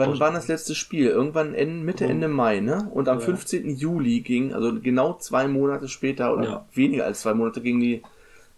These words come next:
Speaker 2: ging die Saison los. Und diesmal sind es zwei Monate und drei, zwei, drei Wochen oder so.
Speaker 1: Mhm. Ja, sind zwei, quasi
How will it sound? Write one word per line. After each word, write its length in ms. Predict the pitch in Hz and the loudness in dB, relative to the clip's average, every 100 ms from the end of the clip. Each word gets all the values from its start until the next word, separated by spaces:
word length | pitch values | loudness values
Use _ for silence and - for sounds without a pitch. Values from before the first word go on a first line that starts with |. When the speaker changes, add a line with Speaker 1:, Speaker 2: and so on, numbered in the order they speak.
| - | -2
Speaker 2:
ging 180 | 120 | 2
die 80 | 123 | 2
Saison 360 | 117 110 123 123 | 0 0 2 2
los. 160 | 101 | 0
Und 100 | 101 | -4
diesmal 220 | 104 127 117 | -6 -2 -2
sind 120 | 113 | -2
es 120 | - | -6
zwei 200 | - 117 | -2 2
Monate 480 | 123 123 127 127 123 | 2 2 2 0 -2
und 300 | - 107 - | -2 -4 -4
drei, 520 | 104 98 113 113 110 107 | -2 2 2 2 0 -2
zwei, 320 | - 110 117 | -2 0 2
drei 240 | - 101 | 0 -2
Wochen 220 | 107 - | -2 -4
oder 220 | - - 85 | -6 -6 -10
so. 200 | - - - - _ - - - - - - _ _ _ _ _ - _ - | -14 -16 -20 -20 _ -20 -20 -20 -20 -20 -20 _ _ _ _ _ -20 _ -20
Speaker 1:
Mhm. 300 | 110 104 - - - - - - - _ - - - - - - - - - - - - - - - - | -14 -10 -10 -10 -18 -20 -18 -18 -18 _ -20 -20 -20 -20 -12 -10 -10 -16 -14 -6 -6 -6 -20 -18 -10 -2
Ja, 160 | 127 107 | 0 0
sind 180 | 113 107 | -2 -2
zwei, 400 | - 123 127 - - - | 4 4 4 -2 -16 -6
quasi 280 | - 120 | 0 0